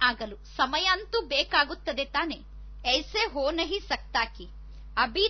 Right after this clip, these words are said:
ತುಮ್ ಏಕರಸ್ ಹೋ ಜಾವೋ ಔರ್ ಬಾಪ್ ಕಿ ಯಾದ್ ಸ್ಥಾಯಿ ಟಹರ್ ಜಾಯ್. ಈಗಲೇ ನೀವು ಏಕರಸ ಸ್ಥಿತಿಯಲ್ಲಿ ಸ್ಥಿತ ಆಗಲು ಸಾಧ್ಯ ಇಲ್ಲ. ಒಬ್ಬ ತಂದೆಯ ನೆನಪಿನಲ್ಲಿ ಈಗಲೇ ನೀವು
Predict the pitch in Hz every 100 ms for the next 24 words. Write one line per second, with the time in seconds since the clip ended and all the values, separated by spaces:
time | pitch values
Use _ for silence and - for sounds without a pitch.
0 | - 226 - - 247 311 - 392 453 -
1 | 294 - 220 185 220 - - - - 247
2 | 277 220 226 330 - 359 392 247 190 -
3 | - - - - 285 254 320 403 - 302
4 | 330 294 330 311 359 - - - - -
5 | - - - - 285 403 415 415 453 349
6 | 226 202 - 269 370 - 415 427 415 -
7 | 330 - 339 359 - - - 339 302 302
8 | 339 - 240 214 240 240 180 170 - -
9 | - - - 247 226 415 466 320 302 359
10 | 320 294 - 302 233 196 - 262 349 403
11 | 381 440 359